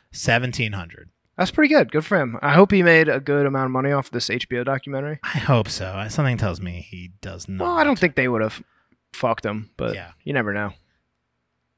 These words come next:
Speaker 1: You did get the feeling that he wasn't gonna make it to the end of the documentary. And so, um, I'm happy to see he's doing better and, and looking healthier as the show went on.
Speaker 2: Yeah.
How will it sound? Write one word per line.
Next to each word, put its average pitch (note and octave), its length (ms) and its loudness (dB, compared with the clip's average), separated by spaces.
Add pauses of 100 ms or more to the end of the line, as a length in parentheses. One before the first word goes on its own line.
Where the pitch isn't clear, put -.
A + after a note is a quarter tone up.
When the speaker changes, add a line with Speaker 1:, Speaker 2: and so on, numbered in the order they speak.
(120)
Speaker 1:
You F#3 120 -2
did A3 120 2
get G#3+ 140 4
the G3 60 2
feeling E3+ 260 2
that C#3 100 2
he C#3 80 2
wasn't C3+ 220 0
gonna A#2+ 120 -4
make B2 180 0
it C3+ 80 -8
to D3 80 -10
the D3 120 -2
end D3 140 -2
of D#3+ 100 -4
the E3 60 0
documentary. D#3+ 720 -4 (100)
And C3 320 -4
so, A2+ 680 -2
um, G2+ 640 -6 (240)
I'm B2 80 -6
happy C3+ 240 4
to G#2+ 100 -14
see G#2 200 -8
he's G2 260 -10
doing F2+ 300 -10
better E2+ 280 -8
and, A#2+ 240 -6
and F#3 260 -2
looking G#3 340 4
healthier A#2+ 800 2
as A2+ 240 -4
the G2+ 100 -8
show G2 240 -4
went F2+ 180 -12
on. E2 200 -16
Speaker 2:
Yeah. A#2 220 -4